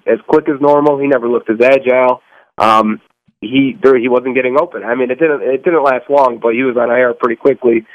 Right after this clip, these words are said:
It's been almost three years since we've seen a fully healthy Tyler Eifert, two thousand fifteen, and that was a fantastic year. Uh, in that year, he was a red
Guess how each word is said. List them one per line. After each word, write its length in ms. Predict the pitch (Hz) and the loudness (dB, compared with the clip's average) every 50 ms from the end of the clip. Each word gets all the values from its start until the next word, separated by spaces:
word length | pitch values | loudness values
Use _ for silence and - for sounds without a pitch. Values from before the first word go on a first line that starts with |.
| - _ _ _ _ | -20 _ _ _ _
It's 200 | - - - - - | 0 0 0 2 4
been 320 | - 247 233 202 160 147 _ _ _ _ _ _ _ _ _ _ _ _ _ _ _ _ _ - | 4 4 4 2 0 -12 _ _ _ _ _ _ _ _ _ _ _ _ _ _ _ _ _ 0
almost 260 | 139 147 135 123 - - - | 0 2 2 -2 -4 -2 0
three 120 | 156 139 131 | 0 2 4
years 200 | 139 135 123 - - | 4 2 2 0 -4
since 140 | 120 117 - | -6 -6 -6
we've 140 | 123 113 110 | -10 -6 -2
seen 120 | 135 139 127 | 0 0 0
a 100 | 110 - - | 0 -2 0
fully 320 | 139 139 139 139 139 135 123 | 0 0 2 2 2 0 0
healthy 360 | 123 135 123 - - 120 117 | 0 -2 -4 -2 -4 -6 -4
Tyler 440 | 110 - 120 120 113 113 110 120 135 | -2 0 0 2 2 2 2 2 2
Eifert, 200 | 131 - 101 - - | 0 -2 -8 -4 0
two 80 | 127 | 0
thousand 240 | 120 120 120 120 110 - 131 | 2 2 0 -2 -4 -2 -4
fifteen, 320 | 127 - - 131 135 123 | -4 -2 0 0 2 2
and 100 | 113 117 | 2 2
that 80 | 135 139 | 0 0
was 120 | 131 113 101 | -2 -4 -10
a 60 | - | -4
fantastic 640 | - 127 123 113 - 123 127 135 131 - - 113 110 - | -2 -2 -2 -2 0 2 2 2 2 0 -6 -8 -6 0
year. 340 | 120 143 165 156 - - - _ - - - - - - | 2 2 4 4 2 -2 -6 _ -20 -20 -20 -20 -6 0
Uh, 220 | 104 123 123 110 104 | 2 2 4 4 2
in 80 | 123 131 | 4 4
that 180 | 143 143 123 | 4 2 2
year, 420 | 127 135 147 170 180 170 135 123 _ _ _ _ _ | 0 2 2 4 4 2 2 0 _ _ _ _ _
he 160 | - 156 165 | 0 2 4
was 380 | 170 160 156 156 156 156 151 143 131 120 110 _ _ _ _ _ _ - | 6 6 6 6 6 4 4 2 0 -8 -20 _ _ _ _ _ _ -4
a 80 | - 127 | -4 -4
red 320 | 127 131 139 147 156 151 | -2 0 0 0 0 0